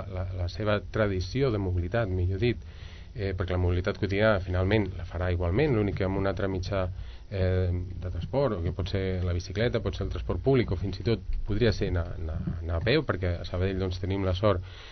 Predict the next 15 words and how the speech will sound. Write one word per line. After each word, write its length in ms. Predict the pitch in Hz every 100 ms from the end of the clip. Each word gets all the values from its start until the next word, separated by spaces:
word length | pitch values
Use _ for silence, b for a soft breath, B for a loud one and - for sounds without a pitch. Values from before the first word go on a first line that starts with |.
| B -
que 80 | 101
les 140 | 95 92
distàncies, 640 | 90 - 113 104 101 85 - -
doncs, 180 | 95 90
en 80 | 90 90
permeten, 580 | 98 104 117 90 87 85 -
i 160 | 123 104
l'orografia 640 | 95 92 92 90 120 104
també 220 | 92 92 92
permet 480 | 92 90 98 92 - 104
els 100 | 90
desplaçaments 560 | 85 - 85 92 90
a 80 | 90
peu, 240 | 90 95 90
com, 240 | 90